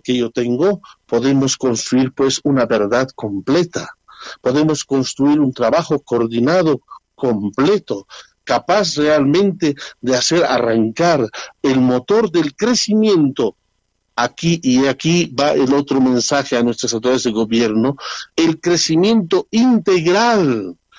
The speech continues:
del hombre boliviano. Porque no se trata simplemente de tener comida y ropa y trabajo. Se trata también de la realización interna,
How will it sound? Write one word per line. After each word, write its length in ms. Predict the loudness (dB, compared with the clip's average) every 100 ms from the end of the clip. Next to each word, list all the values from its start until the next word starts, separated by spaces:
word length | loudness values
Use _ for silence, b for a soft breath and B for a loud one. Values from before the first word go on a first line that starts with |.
| B B -4
del 200 | 0 2
hombre 380 | 2 2 2 0
boliviano. 760 | 0 -2 0 0 0 -4 -12 _ _ _ b -6
Porque 160 | 0
no 100 | 0
se 160 | 2 0
trata 340 | 0 0 0
simplemente 760 | -4 -4 -2 0 0 0 0 0
de 140 | 0
tener 420 | 0 0 2 0
comida 640 | -2 0 2 2 0 -2 -6
y 180 | -10 -8
ropa 520 | 0 0 0 0 0 0
y 140 | -4
trabajo. 680 | -6 -2 -2 -2 -2 -4 -6 _ _ _ _ _ B -8
Se 240 | -4 -2
trata 360 | 0 0 -2 -2
también 460 | 0 2 2 2
de 100 | 2
la 140 | 0 0
realización 800 | 0 0 -2 -2 -2 0 0 0
interna, 880 | -4 -10 -8 0 0 2 0 -2